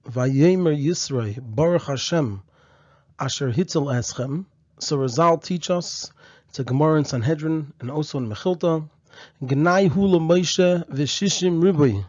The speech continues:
It's a Gnai to Moshe and the six hundred thousand Yidden,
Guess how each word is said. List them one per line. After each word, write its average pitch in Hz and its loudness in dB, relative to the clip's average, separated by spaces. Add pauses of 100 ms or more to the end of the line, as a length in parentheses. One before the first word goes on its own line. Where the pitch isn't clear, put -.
(380)
It's 156 -4
a 147 0
Gnai 160 4
to 151 0
Moshe 147 2 (200)
and 147 2
the 135 0
six - -4
hundred 151 -2
thousand 143 0
Yidden, 170 0